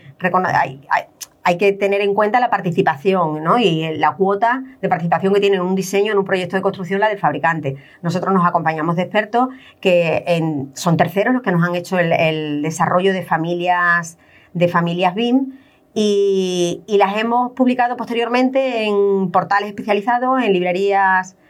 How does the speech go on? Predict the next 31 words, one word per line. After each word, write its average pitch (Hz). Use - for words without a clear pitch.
especializadas, 196
para 202
que, 170
bueno, 202
cualquier 175
proyectista 196
tenga 190
acceso 214
y 214
tenga 180
la 185
posibilidad 190
de 196
prescribirnos 196
en, 180
en 170
un 175
edificio 240
o 226
de 214
contar 175
con 180
nosotros 180
en 185
ese 180
sentido 175
para 202
cualquier 165
necesidad 175
que 170
surja. 226